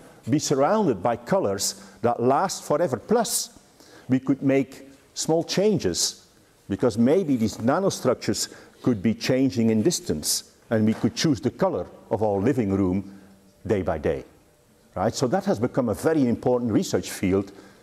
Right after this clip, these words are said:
especially for people looking at nanomanufacturing techniques. How could I do that? How could I make structural colors as nature has been doing for so many, uh, eons? So let's get started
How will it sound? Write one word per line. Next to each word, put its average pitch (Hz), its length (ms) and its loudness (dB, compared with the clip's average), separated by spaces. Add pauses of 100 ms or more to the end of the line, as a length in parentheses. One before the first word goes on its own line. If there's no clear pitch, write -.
(120)
especially 127 440 0
for 117 280 0
people 143 360 -2
looking 120 380 2
at - 160 -2
nanomanufacturing 117 1000 0
techniques. 87 540 -6 (260)
How 175 100 2
could 190 220 -2
I 151 80 2
do 123 160 2
that? - 260 -8 (400)
How 151 100 2
could 147 200 0
I 127 80 0
make 120 200 2
structural - 460 -2
colors - 560 -4 (240)
as 98 140 -4
nature 117 360 2
has 110 120 -2
been 101 200 0
doing 98 260 0
for - 180 -4
so - 160 -2
many, 90 360 -2 (720)
uh, 92 180 0 (120)
eons? 85 720 -2 (720)
So - 180 0
let's 143 240 0
get - 180 -2
started 120 760 -2